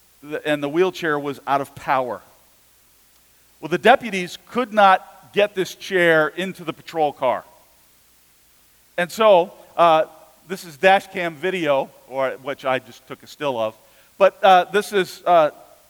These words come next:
Deputy Montanez pushing this wheelchair to this lady's home a mile away.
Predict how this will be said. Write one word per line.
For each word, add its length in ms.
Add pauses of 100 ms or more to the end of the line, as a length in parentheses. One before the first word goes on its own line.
(240)
Deputy 320
Montanez 600 (100)
pushing 680 (360)
this 440
wheelchair 760
to 300
this 180
lady's 360
home 360 (340)
a 80
mile 380
away. 420